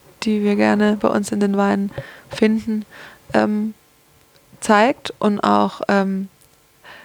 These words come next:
zwecks Klimawandel und allem der Klon eigentlich relativ, ähm, gut, was Säure angeht und von der Beerenstruktur auch. Ähm,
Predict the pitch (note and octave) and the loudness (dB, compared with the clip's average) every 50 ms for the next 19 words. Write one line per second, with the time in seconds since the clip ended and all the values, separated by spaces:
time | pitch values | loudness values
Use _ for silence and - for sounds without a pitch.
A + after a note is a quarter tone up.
0 | - _ _ _ _ _ _ - - - - - - - G#3 G3 - - - - | -20 _ _ _ _ _ _ -20 -20 -16 -14 -8 -2 0 0 0 0 -4 -12 -6
1 | - A3+ A3+ A3 A3+ A3+ A3 A3+ A3+ A3 A3 A3 A3 A3 A3 A3 A3 G#3+ G#3+ - | -2 0 0 2 2 2 2 4 2 2 2 0 0 -2 -2 -2 -2 -2 -2 0
2 | - G#3+ G#3 G#3+ G#3+ G#3+ G#3 G#3+ G#3 - - G#3+ G#3+ G#3 G#3 A3 A3 G#3+ G3+ G3+ | 0 0 0 0 0 0 0 0 -2 -2 -2 -2 -2 -2 -2 -2 -4 -4 -4 -4
3 | - - A3 G#3+ G#3+ G#3+ G3+ - - A3 G#3 G#3 G#3 - - - - G#3 G#3+ G#3 | -4 -4 -2 -2 -2 -2 -4 -4 -4 -4 -2 -2 -4 -6 -8 -8 -6 -4 -4 -4
4 | G3+ G3+ G3+ G3+ - - - - - - _ - A#3 A3 G3+ - G#3 G3+ G3 - | -4 -4 -6 -8 -10 -16 -20 -20 -20 -18 _ 0 0 0 0 0 0 -2 0 2
5 | - G3+ G3+ G#3 G#3+ G#3+ A3 A3 A3 G#3+ G#3+ G#3+ G#3 G#3+ G#3+ A3 A3 A3 A3 G#3+ | 2 4 4 4 2 2 0 0 0 -2 -2 -2 -2 0 0 2 2 2 2 0
6 | G#3+ - - - G#3 G3 G3 G3 G3 - - - - - - - - - - - | 0 -2 -4 -4 -4 -2 -4 -4 -6 -8 -12 -16 -18 -20 -20 -20 -20 -18 -18 -20
7 | - - - - _ - - - - - - G3+ G3+ G3+ F#3+ F#3+ G3+ G3+ G3+ G3+ | -20 -20 -20 -20 _ -20 -20 -20 -12 -8 -4 0 0 2 2 4 4 4 4 2
8 | G3 - - G#3+ - - - A3+ A3 A3 A3+ A#3+ - B3 B3+ C4+ B3 - - - | 0 -4 -6 -8 -8 -6 -2 2 2 4 4 4 4 2 2 2 0 -4 -10 -16
9 | _ _ _ - G#3 G#3 G3+ G3+ G3 G3 G3 G3 G3 F#3+ | _ _ _ -2 0 2 2 2 0 -2 -4 -4 -6 -8